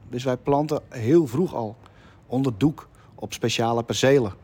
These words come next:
met speciale bemesting. En dan hopen we in augustus de eerste weer te oogsten, zodat er geen gat ontstaat. Een jaar rond produceren, zodat de,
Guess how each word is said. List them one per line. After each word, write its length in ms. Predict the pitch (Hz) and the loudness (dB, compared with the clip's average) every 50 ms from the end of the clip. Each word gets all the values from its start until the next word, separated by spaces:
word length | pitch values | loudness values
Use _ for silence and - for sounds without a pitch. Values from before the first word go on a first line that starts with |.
| - - - - - - | -20 -20 -20 -20 -18 -14
met 80 | - - | -12 -10
speciale 460 | - - 110 - - 117 110 110 113 | -6 -6 -4 -2 0 0 0 0 0
bemesting. 580 | 117 117 113 131 143 139 - - 104 101 113 - | 0 2 2 2 0 0 -2 -6 -8 -8 -10 -10
En 100 | - 120 | -4 -2
dan 120 | 131 131 | 0 2
hopen 260 | 135 151 196 196 196 170 | 4 4 4 2 2 0
we 60 | 156 | 0
in 60 | 156 | 2
augustus 440 | 160 139 - - 226 208 - - 165 | 2 0 2 2 0 0 0 -4 -4
de 100 | 143 139 | -4 -4
eerste 340 | - - 190 208 - - 151 | 0 2 2 2 2 0 -2
weer 160 | 151 156 151 | 0 0 0
te 120 | - - - | -2 -2 0
oogsten, 440 | 151 156 151 - - - 107 98 | 0 0 0 0 -4 -12 -12 -12
zodat 260 | - - 135 131 127 - | -10 -6 -6 -6 -6 -6
er 80 | 120 | -8
geen 320 | - - 151 160 156 156 - - - - - _ | -4 0 0 2 0 0 -4 -12 -20 -20 -20 _
gat 280 | - - - 185 165 - | -10 -2 -2 -2 -2 -2
ontstaat. 500 | - 117 - - - 117 101 92 - - - - _ - | -4 -8 -8 -4 -4 -4 -4 -4 -6 -12 -20 -20 _ -12
Een 120 | - - 110 | -6 -4 0
jaar 360 | 120 139 151 160 156 143 135 | 2 4 4 4 4 4 4
rond 300 | 135 151 160 160 147 - - - - - - - - - | 4 2 2 2 -2 -6 -16 -20 -20 -20 -20 -20 -12 -4
produceren, 600 | - 131 131 131 123 - - 135 139 143 143 131 | 0 0 0 0 0 0 2 2 2 2 2 0
zodat 440 | - 127 120 127 123 117 - - 107 | 0 0 2 4 4 2 2 -2 -6
de, 440 | - 113 107 104 101 98 98 95 92 | -2 0 2 2 2 2 0 -2 -4